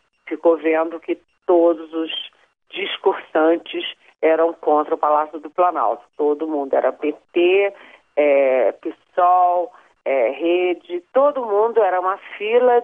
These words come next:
de oposição. Parecia que a, a, a comissão era inteira contra o Temer. Mas não foi isso, não. Foi uma questão de estratégia,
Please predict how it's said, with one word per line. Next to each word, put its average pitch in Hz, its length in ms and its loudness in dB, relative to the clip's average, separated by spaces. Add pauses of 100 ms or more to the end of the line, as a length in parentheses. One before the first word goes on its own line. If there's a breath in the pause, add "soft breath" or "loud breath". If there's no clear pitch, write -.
de 208 160 -2
oposição. 220 560 0
Parecia 170 600 -6
que 202 280 -6
a, 190 80 2 (200)
a, 143 760 -2
a - 60 -10 (100)
comissão 151 520 -4
era 165 120 0
inteira 160 500 -2
contra 170 300 -4
o 202 40 -4
Temer. 165 380 -4 (280 soft breath)
Mas 185 180 -2
não 202 140 0
foi 202 220 2
isso, 202 200 -6
não. 160 180 0
Foi 175 160 -2
uma 170 140 -2
questão 160 340 -6
de 143 80 -10
estratégia, 170 960 -2